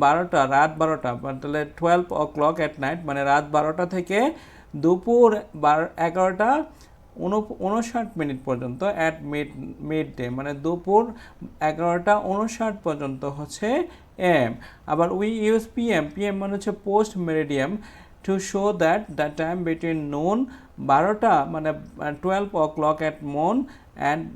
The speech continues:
midnight। তাহলে বারোটা, স-, দুপুর বারোটা থেকে রাতের এগারোটা ঊনষাট মিনিট পর্যন্ত হচ্ছে পিএম। তাহলে রাত এগারোটা ঊনষাট পর্যন্ত আমরা বলবো পিএম, কত, কখন থেকে? দুপুর বারোটা থেকে।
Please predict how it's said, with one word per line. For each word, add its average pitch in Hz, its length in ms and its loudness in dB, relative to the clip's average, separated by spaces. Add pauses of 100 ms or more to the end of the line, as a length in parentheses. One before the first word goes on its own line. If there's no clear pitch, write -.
(120)
midnight। 143 480 -2
তাহলে 139 180 -4
বারোটা, 147 580 0
স-, 147 340 -6 (100)
দুপুর 180 320 0
বারোটা 180 380 4
থেকে 202 320 -4 (520)
রাতের 165 600 2 (420)
এগারোটা 208 760 2 (320)
ঊনষাট 220 480 -2 (100)
মিনিট 147 300 -4
পর্যন্ত 131 380 -6
হচ্ছে 208 500 -2 (420)
পিএম। 139 300 0 (100)
তাহলে 147 280 0
রাত 156 260 2 (240)
এগারোটা 202 580 -2
ঊনষাট 196 480 -4
পর্যন্ত 160 320 -4
আমরা 151 200 -4
বলবো 143 380 -6 (220)
পিএম, 190 380 0
কত, 190 320 -4
কখন 196 340 -4
থেকে? 220 320 -2 (380)
দুপুর 180 340 2
বারোটা 156 340 0
থেকে। 165 300 -4